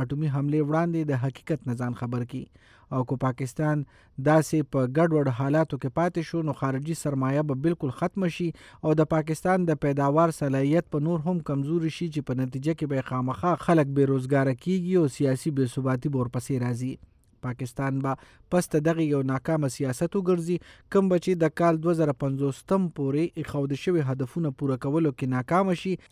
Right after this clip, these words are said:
آبادي یې په زیاتېدو ده، او ډېر کم داسې وګړي لري چا چې پوره تعلیم کړي، هنر یې زده دی او کورنۍ ساتلی شي. او دې هر څه کې کو پاکستان پاتې راغی، نو داسې کسان به یې واګي په لاس کې واخلي، کوم به چې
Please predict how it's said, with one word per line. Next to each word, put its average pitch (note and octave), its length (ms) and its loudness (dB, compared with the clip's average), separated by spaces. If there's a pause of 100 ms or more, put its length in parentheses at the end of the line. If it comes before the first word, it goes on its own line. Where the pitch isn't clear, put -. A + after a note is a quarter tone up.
(120)
آبادي C#3+ 400 4
یې D3+ 120 0
په C3 160 0
زیاتېدو C#3 440 0 (120)
ده، E3+ 80 2 (360)
او D3 120 6
ډېر F3+ 380 6
کم F#3+ 220 2
داسې E3+ 180 2 (100)
وګړي D#3+ 380 2
لري E3+ 260 2
چا F3+ 140 2
چې - 260 -6
پوره E3 240 2
تعلیم E3 380 0
کړي، F#3 340 -2 (180)
هنر E3 280 6
یې D3 240 4
زده E3+ 200 2
دی F3+ 80 6 (160)
او C#3+ 60 -2 (140)
کورنۍ C#3+ 400 0
ساتلی B2+ 440 -2
شي. C3 100 -8 (200)
او B2+ 40 4 (140)
دې C#3+ 100 4 (120)
هر F3+ 120 2
څه D#3 180 -2 (100)
کې E3 220 -2
کو D3 120 -4
پاکستان C3+ 580 -4
پاتې C3 320 -4
راغی، D#3+ 300 2 (340)
نو C3 140 -4
داسې C3+ 240 -2 (100)
کسان D3 360 -2
به C3+ 100 0
یې C3 120 -4
واګي C#3 300 -4
په C#3 120 -2
لاس C3+ 200 -4
کې C3 200 -8
واخلي، E3 440 0
کوم C#3 160 -2
به B2+ 140 -2
چې B2+ 60 -8